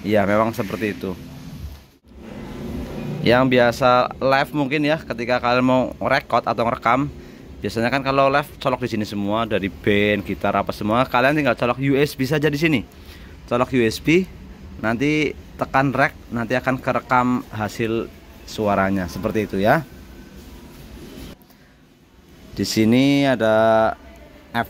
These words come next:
X. F X ini berarti pengaturan untuk panjang pendeknya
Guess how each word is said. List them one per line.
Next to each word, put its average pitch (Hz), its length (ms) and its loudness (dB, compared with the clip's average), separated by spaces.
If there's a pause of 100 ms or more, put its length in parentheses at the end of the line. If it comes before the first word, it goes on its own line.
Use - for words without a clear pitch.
X. 135 160 -2 (720)
F - 80 -8
X 120 120 0 (120)
ini 147 80 2
berarti 113 240 0
pengaturan 127 480 2
untuk 117 480 0 (160)
panjang 113 320 4
pendeknya 107 800 0